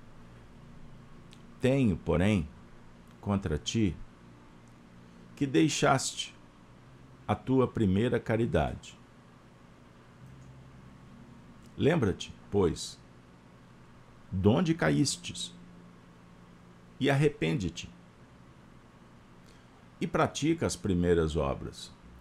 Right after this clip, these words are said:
Quando não, brevemente a ti virei, e tirarei do teu lugar o teu castiçal,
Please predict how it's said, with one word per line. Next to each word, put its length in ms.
Quando 360
não, 360
brevemente 1120
a 140
ti 340
virei, 520
e 100
tirarei 720
do 140
teu 200
lugar 560
o 80
teu 220
castiçal, 840